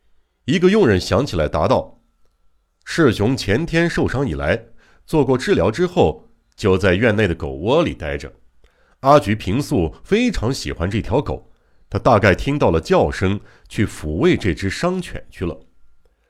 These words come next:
遵照齐藤的吩咐，一个学仆到狗窝所在的后院儿找阿菊去了。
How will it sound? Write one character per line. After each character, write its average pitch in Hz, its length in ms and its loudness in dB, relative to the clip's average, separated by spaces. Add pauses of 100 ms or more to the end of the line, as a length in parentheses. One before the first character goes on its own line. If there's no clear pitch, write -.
(500)
遵 120 200 2
照 107 140 8
齐 104 220 0
藤 95 160 -2
的 87 60 2
吩 151 200 0
咐， - 200 -8 (600)
一 180 120 2
个 175 140 4
学 151 240 0
仆 156 240 0
到 180 120 4
狗 76 180 -4
窝 139 200 2
所 76 240 -4
在 123 140 0
的 - 80 -2
后 147 260 0
院 107 100 6
儿 - 220 2 (160)
找 69 120 -8
阿 90 180 2
菊 76 180 -6
去 - 160 -8
了。 65 80 -8